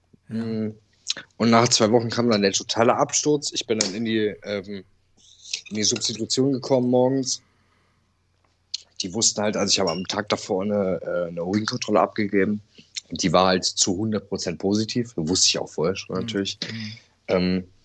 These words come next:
Speaker 2: und die war positiv nicht nur auf Kokain, sondern auf Bentos auch. Ich hab mir sieben Valiums reingehauen, bevor ich da hingekommen bin morgens, weil ich halt einfach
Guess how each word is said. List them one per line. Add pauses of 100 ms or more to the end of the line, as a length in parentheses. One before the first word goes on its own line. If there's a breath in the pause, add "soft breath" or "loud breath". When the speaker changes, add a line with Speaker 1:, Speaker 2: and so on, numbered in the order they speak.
(220 loud breath)
Speaker 2:
und
die
war
positiv
nicht
nur
auf
Kokain,
sondern
auf
Bentos
auch. (800 loud breath)
Ich
hab
mir
sieben
Valiums
reingehauen,
bevor
ich
da
hingekommen
bin
morgens,
weil
ich
halt
einfach